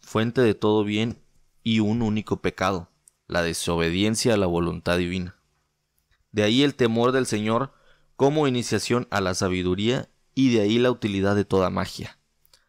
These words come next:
Pues el temor del Señor sucede la voluntad divina y a ella, la presencia del Señor y de su Santo Espíritu, y el dominio sobre todos los ángeles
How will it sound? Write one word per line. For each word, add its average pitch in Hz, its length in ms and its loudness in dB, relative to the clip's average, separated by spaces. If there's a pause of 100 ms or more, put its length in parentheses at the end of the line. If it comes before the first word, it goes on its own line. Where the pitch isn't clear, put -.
(420)
Pues - 180 -2
el 101 120 -2
temor 110 300 2
del 139 140 0
Señor 127 400 -2
sucede 120 500 0
la 123 360 -2 (280)
voluntad 101 520 -4
divina 117 500 -4
y 95 140 -4
a 90 100 -2
ella, 90 360 -6 (640)
la 98 140 -2
presencia 104 420 -2
del 127 100 0
Señor 110 480 -2
y 101 100 -2
de 92 100 0
su - 120 -14
Santo 101 280 -6
Espíritu, 117 580 -6 (100)
y 101 120 -6
el 92 100 0
dominio 110 480 -4
sobre 90 320 -4
todos 107 340 0
los 98 200 -4
ángeles 95 560 -8